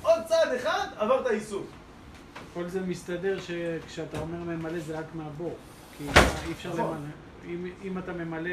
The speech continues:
Speaker 2: במקום שהוא לא הבור, אז זה לא נקרא ממלא.
Speaker 1: מה הכוונה ממלא במקום שהוא לא
Speaker 2: אם
Speaker 1: הבור?
Speaker 2: הוא עכשיו ממלא לו את המימייה שלו, למישהו אחר.
Speaker 1: לא, ממלא הכוונה היא שואב
Speaker 2: רק
Speaker 1: את הבור.
Speaker 2: מהבור.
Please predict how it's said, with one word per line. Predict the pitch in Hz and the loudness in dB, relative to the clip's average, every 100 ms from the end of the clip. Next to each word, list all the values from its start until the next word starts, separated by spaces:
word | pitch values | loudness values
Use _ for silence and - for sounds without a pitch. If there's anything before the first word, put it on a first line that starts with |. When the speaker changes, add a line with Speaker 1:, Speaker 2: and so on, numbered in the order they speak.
| 170 | -4
Speaker 2:
במקום | 160 151 170 160 | -6 -6 -6 -8
שהוא | - 165 | -6 -4
לא | 165 | -2
הבור, | 156 160 170 | -4 -4 -6
אז | 143 | -6
זה | 147 | -6
לא | 170 | -8
נקרא | 165 165 | -6 -6
ממלא. | 165 160 156 131 - - - | -6 -6 -8 -8 -12 -14 -6
Speaker 1:
מה | |
הכוונה | 180 185 185 180 170 | -4 -2 -2 -2 -4
ממלא | 165 175 165 | -4 -4 -4
במקום | 156 147 | -8 -10
שהוא | 147 | -8
לא | 151 | -4
Speaker 2:
אם | |
Speaker 1:
הבור? | 156 180 180 | -2 0 -2
Speaker 2:
הוא | |
עכשיו | 165 - 175 170 | -2 -4 -4 -2
ממלא | 170 165 170 180 175 | -2 -2 0 0 0
לו | 170 139 127 | -2 -2 -6
את | 131 139 143 147 165 - - 170 | -8 -10 -10 -12 -14 -16 -12 -6
המימייה | 175 170 165 170 | -2 0 0 0
שלו, | 165 160 147 139 165 185 - - - - - 147 | 0 -2 -2 -4 -6 -10 -16 -18 -18 -18 -16 -10
למישהו | 143 156 156 127 | -8 -8 -6 -8
אחר. | - 131 135 208 | -8 -10 -6 0
Speaker 1:
לא, | 208 | 0
ממלא | 196 185 185 262 | 0 -2 2 2
הכוונה | 226 220 214 247 | 2 0 0 0
היא | 220 | 0
שואב | 208 202 | 0 4
Speaker 2:
רק | 214 | 4
Speaker 1:
את | |
הבור. | - 165 | 4 2
Speaker 2:
מהבור. | 160 160 131 | 0 -2 -2